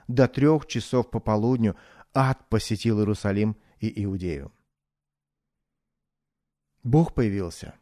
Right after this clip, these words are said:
во гневе. И что интересно, он прогневался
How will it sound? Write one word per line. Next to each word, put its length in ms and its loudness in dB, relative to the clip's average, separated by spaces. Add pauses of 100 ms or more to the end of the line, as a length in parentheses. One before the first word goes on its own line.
(460)
во 100 0
гневе. 500 -4 (1900)
И 80 -2
что 180 0
интересно, 540 -2 (1700)
он 160 2
прогневался 960 -2